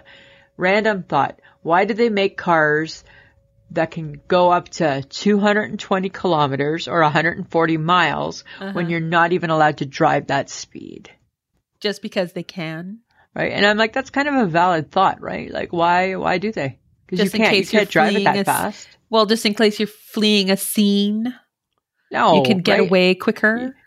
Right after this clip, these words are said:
Speaker 1: you can't. You should, this shouldn't be encouraged. It should not be encouraged. Right?
Speaker 2: So what, you think
Speaker 1: Leadfoot
Speaker 2: speedometer should only
Speaker 1: Sperling?
Speaker 2: go up to, what, a hundred?
Speaker 1: Yeah, like, how maybe one twenty? Make it realistic. Right?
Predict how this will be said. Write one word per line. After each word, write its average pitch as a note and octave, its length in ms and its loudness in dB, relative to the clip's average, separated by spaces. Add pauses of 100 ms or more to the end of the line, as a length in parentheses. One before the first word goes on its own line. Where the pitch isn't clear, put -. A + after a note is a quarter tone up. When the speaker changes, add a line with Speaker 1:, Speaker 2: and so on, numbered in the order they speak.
Speaker 1:
you C4 140 -6
can't. C4+ 440 0
You G3 60 -2
should, G#3+ 300 -2
this A#3+ 180 0
shouldn't G#3+ 240 -2
be A#3+ 140 0
encouraged. G#3+ 680 0
It F3+ 60 -4
should G3+ 280 -4
not G#3 240 2
be G3+ 120 4
encouraged. F#3+ 800 -6 (840)
Right? G#3 380 0 (460)
Speaker 2:
So D4 260 -2
what, C4 240 -2
you B3 140 0
think B3+ 240 2
Speaker 1:
Leadfoot G3 140 4
Speaker 2:
speedometer A#3+ 460 2
should B3 200 2
only D#3 160 4
Speaker 1:
Sperling? D#3+ 160 0
Speaker 2:
go A#3+ 120 0
up A#3 160 0
to, A3 120 -8
what, F#3+ 180 -2
a F#3 40 -10
hundred? - 760 -10 (180)
Speaker 1:
Yeah, G#3+ 220 2
like, E3 160 0
how F#3 100 0
maybe F3+ 260 2
one F3 260 2
twenty? G3+ 600 -2 (400)
Make F#3 160 2
it F3+ 60 4
realistic. E3+ 960 0 (880)
Right? A3+ 500 2